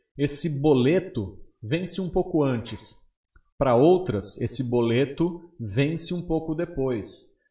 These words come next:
Mas acredite, acredite, para todas as pessoas que praticam a maldade e iniquidade, essa conta vai chegar.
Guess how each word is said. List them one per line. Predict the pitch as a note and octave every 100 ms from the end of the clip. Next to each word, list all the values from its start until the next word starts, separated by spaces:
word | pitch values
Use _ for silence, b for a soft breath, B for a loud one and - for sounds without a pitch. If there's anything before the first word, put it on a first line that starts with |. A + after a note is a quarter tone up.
| -
Mas | A#2
acredite, | C#3 C#3+ D#3+ C3 C3+ - - - _ _
acredite, | A2 - C#3+ B2 B2 - - - _ _ _ _ _ _ _ _ _
para | A#2
todas | A#2 - D3+ F3 E3
as | -
pessoas | C#3+ - - A#2 A#2+ A#2+ - - - _
que | C#3
praticam | B2+ A2+ - - C#3+ E3+ D#3
a |
maldade | D3 A#2+ A2+ A#2 A2+
e | A2
iniquidade, | G#2+ - F#2 F#2+ G2 G#2+ A#2+ D#3 - -
essa | A2+ - A#2+
conta | - A2 A2+ B2
vai | B2
chegar. | B2 C#3+ A#2 G#2 F2+ -